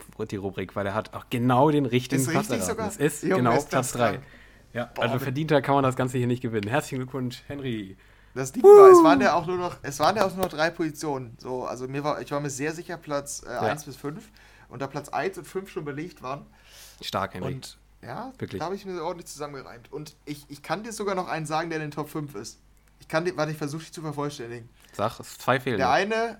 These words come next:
Speaker 2: der eine ist Somebody That I Used to Know, oder?
Speaker 1: Falsch.
Speaker 2: Oder war das nicht das Jahr? Wo ist der denn?
Speaker 1: Ey, das war, das war zehn, oder nicht?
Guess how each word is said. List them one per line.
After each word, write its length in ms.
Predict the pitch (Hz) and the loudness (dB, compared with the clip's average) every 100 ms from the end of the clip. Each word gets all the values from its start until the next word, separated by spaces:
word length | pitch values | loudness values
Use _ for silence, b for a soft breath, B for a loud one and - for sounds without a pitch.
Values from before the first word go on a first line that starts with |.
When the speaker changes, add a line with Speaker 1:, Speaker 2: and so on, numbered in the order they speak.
| - | -4
Speaker 2:
der 140 | 135 | 0
eine 180 | 160 202 | 0 0
ist 200 | 165 - | -6 -2
Somebody 420 | 180 175 175 170 | -4 0 -2 -2
That 160 | 160 151 | -2 -2
I 160 | 147 | 0
Used 200 | 151 147 - | -2 -4 -10
to 40 | |
Know, 300 | 123 117 113 | -8 -8 -8
oder? 320 | - 170 214 214 | -8 -6 -8 -8
Speaker 1:
Falsch. 200 | - 104 | -2 -2
Speaker 2:
Oder 80 | 90 | -2
war 60 | 127 | -8
das 140 | 120 | -10
nicht 140 | 117 - | -16 -18
das 100 | - | -18
Jahr? 180 | 113 117 _ _ _ _ _ - | -18 -20 _ _ _ _ _ -12
Wo 120 | 120 | -10
ist 140 | 120 | -6
der 80 | 143 | -6
denn? 100 | 127 | -4
Speaker 1:
Ey, 80 | 107 | -4
das 140 | 104 120 | -2 -2
war, 60 | |
das 240 | 104 - - | -4 -8 -10
war 80 | |
zehn, 340 | - - 147 90 | -8 -8 -6 -8
oder 120 | 90 | -8
nicht? 260 | 90 90 | -10 -12